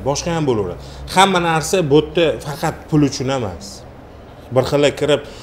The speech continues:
sal pul, pul, pul uchun ishlaydiganlar bor. Ishlasin, marhamat, tirikchilik qilsin. YouTube'dan, blogerlikdan boshqa qiladigan ishing yo'qmi? Boshqa ish top degan gapni eshitganmiz.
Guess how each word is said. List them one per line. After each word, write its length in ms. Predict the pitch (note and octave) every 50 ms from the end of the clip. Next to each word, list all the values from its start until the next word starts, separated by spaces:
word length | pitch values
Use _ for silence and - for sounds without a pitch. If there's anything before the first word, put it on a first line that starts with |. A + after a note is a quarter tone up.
| - -
sal 260 | - - - C#3 C#3 C#3+ C3+
pul, 380 | - - - D#3 D#3 D3+ C#3+ C3
pul, 300 | - - D#3 D#3+ D3 C3 G#2+ F#2+ - - - - - - - - - - - - - - - - - - - - - - - - - - - -
pul 200 | - - G3 A#3
uchun 240 | B3+ B3 - - A#3
ishlaydiganlar 720 | A3+ - - - F3 E3 C#3 C3 C3 C3+ C3+ D3+ E3+ E3 B2
bor. 240 | B2 A#2 G2 F2 - - - - - - - - - -
Ishlasin, 680 | - - - - - F3+ F#3+ F#3 - - A3 F#3 C#3 G#2 F2+ F2+ F#2
marhamat, 720 | G2+ G#2 G#2 G2+ - B2+ C3 D#3 F#3 G3 F#3+ F3+ C#3+ A2 - - - - - - -
tirikchilik 520 | - - A2+ A2 - D3 D3 D#3+ D#3+ D#3
qilsin. 400 | - - - - F3+ D#3+ B2+ G#2 F2 D#2+ - - - - - - - - - - - - - -
YouTube'dan, 600 | A#2+ C3+ D3+ C#3+ F3 E3 - - - F#3+ F#3 E3+ C#3+
blogerlikdan 680 | C#3 D#3 E3+ F3 D#3+ E3+ F3 E3+ E3+ E3+ E3+ F#3 F3+ E3+
boshqa 280 | D#3+ E3 E3 E3 - E3
qiladigan 580 | - - D#3 D#3+ E3 D#3 D#3+ D#3+ E3 F3 E3+ D#3+
ishing 300 | D3 - - E3 E3 D#3+
yo'qmi? 240 | D3+ D#3 E3 F3+ F3+ C#3+
Boshqa 240 | D3 D3+ D3 - F3+
ish 160 | E3 - -
top 200 | - F3 E3+ E3 C3+
degan 220 | C3+ C#3 D#3 E3
gapni 280 | D3 C#3+ C#3+ C#3+ - E3
eshitganmiz. 480 | D#3 C#3 - - F#3 G#3+ A3+ D3+ G2 -